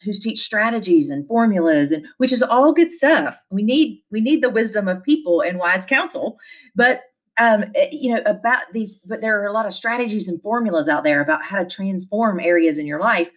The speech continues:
But what we see is people trying all sorts of things and spending thousands of dollars and countless hours trying to find these answers that will provide them with the freedom and the fulfillment that they want. And they're not finding it.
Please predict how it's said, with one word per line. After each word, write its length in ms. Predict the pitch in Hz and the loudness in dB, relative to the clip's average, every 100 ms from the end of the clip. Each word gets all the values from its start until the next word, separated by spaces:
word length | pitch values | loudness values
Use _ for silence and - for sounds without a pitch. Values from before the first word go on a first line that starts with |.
| _ _ - | _ _ -4
But 120 | 185 | 0
what 260 | 156 151 185 | 2 2 -2
we 140 | 202 | -6
see 680 | - - 427 233 165 320 - _ | -6 -2 0 0 0 -2 -10 _
is 140 | - 190 | -8 -6
people 340 | - 254 208 | -4 -6 -6
trying 640 | 202 - 262 339 185 160 175 | -8 -2 0 2 0 -2 -2
all 160 | 185 208 | 2 2
sorts 360 | 214 254 254 311 | 2 0 0 -4
of 80 | |
things 500 | - 285 135 185 - _ _ - | -8 -8 -8 -10 -14 _ _ -6
and 80 | 190 | -4
spending 300 | 220 202 180 | 0 0 2
thousands 400 | 185 220 240 226 | 4 2 0 -2
of 100 | 214 | 2
dollars 380 | 160 151 165 | 4 6 4
and 100 | 165 | 0
countless 400 | 147 202 208 208 | -2 0 0 0
hours 340 | - 180 175 165 | 2 4 4 2
trying 220 | - 175 | -2 -4
to 100 | 160 | -2
find 300 | 180 190 214 | 0 2 2
these 180 | 170 - | 0 -4
answers 560 | 190 262 - 151 147 165 - _ _ | -2 -2 -2 -2 -4 -6 -14 _ _
that 160 | 202 185 | 0 0
will 120 | 185 | 0
provide 420 | 180 180 190 233 | -4 0 2 2
them 180 | 196 175 | 0 0
with 160 | 170 170 | -2 -2
the 100 | 165 | -10
freedom 360 | - 214 226 190 | -4 -2 0 0
and 100 | 165 | -2
the 60 | 165 | -6
fulfillment 560 | 330 - 262 285 220 | -10 -2 2 2 2
that 160 | 170 160 | 0 0
they 140 | 151 | 0
want. 320 | 143 143 160 - - _ - | 0 -2 -6 -8 -20 _ -6
And 440 | 233 233 220 214 - _ - | -2 2 2 0 -12 _ -4
they're 180 | 214 220 | 0 2
not 220 | 220 - | 0 0
finding 340 | 233 262 175 | 0 0 -2
it. 220 | - - | -4 -10